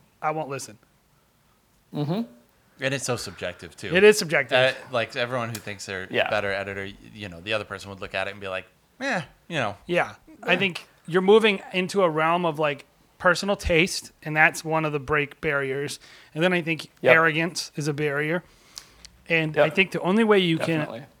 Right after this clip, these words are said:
Speaker 1: continue to grow is what you said, which is humility, really, is, like, having the humility
Speaker 2: Yeah.
Speaker 1: to think I need to grow. And I think the second one is community. Establishing
Speaker 2: Yeah,
Speaker 1: community.
Speaker 2: absolutely.
Speaker 3: Yeah.
Speaker 1: Like, I think there is a need,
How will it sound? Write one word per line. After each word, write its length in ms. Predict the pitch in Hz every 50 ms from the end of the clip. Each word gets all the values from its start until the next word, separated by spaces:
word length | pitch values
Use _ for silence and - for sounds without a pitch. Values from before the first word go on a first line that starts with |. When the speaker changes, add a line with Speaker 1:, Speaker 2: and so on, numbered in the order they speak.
| _ _ _ _ _ _ _ _ -
Speaker 1:
continue 560 | - - 170 156 - 185 185 185 190 190 185
to 120 | 151 170 147
grow 360 | 127 151 151 156 170 190 196
is 180 | 180 160 139
what 140 | 147 147 135
you 160 | 147 175 185
said, 280 | 165 - 156 147 147 151
which 160 | 156 - -
is 120 | 165 - -
humility, 580 | - 214 202 196 175 151 131 131 123 113 113 -
really, 340 | 143 156 160 143 127 127 127
is, 100 | 135 135
like, 140 | 139 135 131 - - - - - -
having 220 | - 165 180 190
the 60 | 196 170
humility 440 | 185 180 175 170 170 165 160 160
Speaker 2:
Yeah. 60 | 160 151
Speaker 1:
to 260 | - - 165 151 135
think 240 | - - 180 165 147
I 100 | 139 131
need 260 | 135 151 160 160 147
to 40 | 147
grow. 320 | 123 131 127 127 131 127 - - - - - - _
And 120 | - 151 156
I 100 | 160 160
think 200 | 156 175 156 -
the 80 | 147
second 300 | - - 214 185 180 160
one 160 | 165 160 156
is 160 | 156 143 135 -
community. 580 | - - 147 139 135 123 113 104 107 - - - _ _ _ _ _ _ _ _ _ _ _ _ _ _ _ _ _ - _ -
Establishing 680 | 156 - - 175 170 170 165 151 175 175 165 160 151
Speaker 2:
Yeah, 60 | 147
Speaker 1:
community. 340 | - - - - 131 151 143
Speaker 2:
absolutely. 420 | 127 143 143 151 139 117 123 123 113 - - - -
Speaker 3:
Yeah. 160 | 104 90 85 82 _ _ _ _ _ _ - -
Speaker 1:
Like, 280 | 175 170 165 151 127 - - - - - - - _ _
I 120 | - 160 165
think 300 | 156 185 185 170 - - - - - _ _ _ _ _ - -
there 240 | 165 151 170 180 190
is 140 | 214 220 196
a 60 | 185
need, 460 | 156 160 165 165 156 156 165 170 -